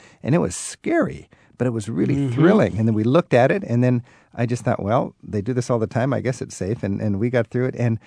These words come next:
Speaker 1: you know, we were way out of our comfort zone, and, uh, it, it seemed dangerous. But, boy, what a feeling when you had survived that and gotten through it.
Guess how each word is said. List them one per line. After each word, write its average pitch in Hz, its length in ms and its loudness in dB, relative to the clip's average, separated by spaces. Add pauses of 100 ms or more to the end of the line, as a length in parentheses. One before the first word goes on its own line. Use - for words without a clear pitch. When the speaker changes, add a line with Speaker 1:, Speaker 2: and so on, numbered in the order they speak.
(140)
Speaker 1:
you 147 60 -2
know, 147 100 4
we 131 160 2
were 113 140 4
way 120 320 2
out 151 160 4
of 123 80 -2
our 123 180 4
comfort 117 360 -4
zone, 117 320 2
and, 92 440 -4
uh, 92 220 -6 (120)
it, 98 180 -4
it 107 100 -6
seemed 165 260 0
dangerous. 104 300 2
But, - 240 -6
boy, 135 220 4
what 110 340 0
a 156 80 2
feeling 135 420 0
when 98 140 0
you 95 80 0
had 95 160 -2
survived 104 520 -4
that 92 200 -2
and 92 140 -6
gotten 98 260 -4
through 113 220 -4
it. - 180 -8